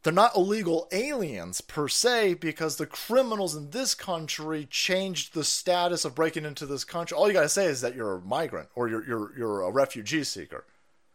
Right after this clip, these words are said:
Then you have to, then the system says, "Okay, well, we'll give you ten years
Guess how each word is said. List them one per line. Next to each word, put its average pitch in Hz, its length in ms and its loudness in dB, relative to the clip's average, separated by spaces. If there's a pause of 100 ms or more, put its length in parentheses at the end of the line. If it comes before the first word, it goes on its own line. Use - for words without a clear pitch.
(2250)
Then 185 500 4 (120)
you 160 200 -2
have 165 260 4
to, 160 420 -4
then 185 460 6
the 151 120 -2
system 185 380 2
says, 147 520 4
"Okay, 190 380 6
well, 175 600 6
we'll 175 220 4
give 175 260 -2
you 170 160 -4
ten 202 400 0
years 151 720 0